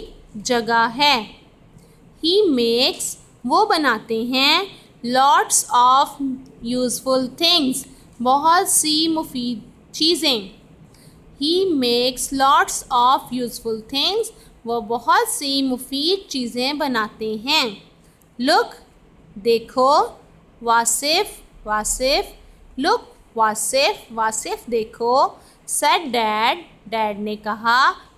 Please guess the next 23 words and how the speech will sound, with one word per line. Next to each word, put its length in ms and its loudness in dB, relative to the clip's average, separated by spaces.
"One 420 0
day, 320 2
एक 400 -2
दिन।" 500 -2
said 480 0
dad 600 2
one 320 0
day, 220 2
एक 480 0
दिन 500 -4
वा-, 380 -2
एक 380 -2
दिन 300 -4
डैड 320 -2
ने 180 -2
कहा। 300 2
He 120 0
showed 440 -2
वासिफ, 680 -2
उन्होंने 600 2
वासिफ 480 -2
को 100 -4
दिखाया, 760 -2